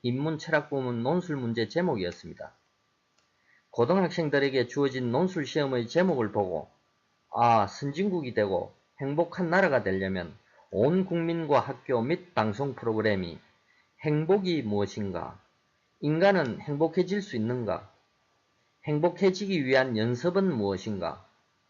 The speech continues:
행복의 발원지인 뇌는 어떻게 작동하는가?" 등에 대하여 일상적이고 왕성한 토론이 이루어지는 사회가 먼저 되어야 되-, 하는구나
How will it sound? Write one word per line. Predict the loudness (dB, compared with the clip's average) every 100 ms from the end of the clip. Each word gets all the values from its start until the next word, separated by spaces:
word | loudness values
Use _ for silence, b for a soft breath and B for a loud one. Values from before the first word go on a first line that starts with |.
| _ _ _ -6
행복의 | -2 2 4 6 4 4
발원지인 | 2 2 0 -2 -2 -2 0
뇌는 | 2 4 2 0 -6 b b b
어떻게 | 0 2 0 2 2 2
작동하는가?" | -2 -2 -2 0 0 2 2 2
등에 | 0 0 0
대하여 | 0 0 -2 -4 -14 b b b b
일상적이고 | -2 0 0 -2 0 -2 2 4 4
왕성한 | 4 0 -2 0 2 0
토론이 | 0 0 0 -2
이루어지는 | -2 0 2 2 -2 -4
사회가 | -2 -2 0 0
먼저 | 0 0 0 2
되어야 | 4 6 6 4 2 -8 _ _
되-, | -2 -2 -2 -10
하는구나 | -4 -2 -2 -2 -4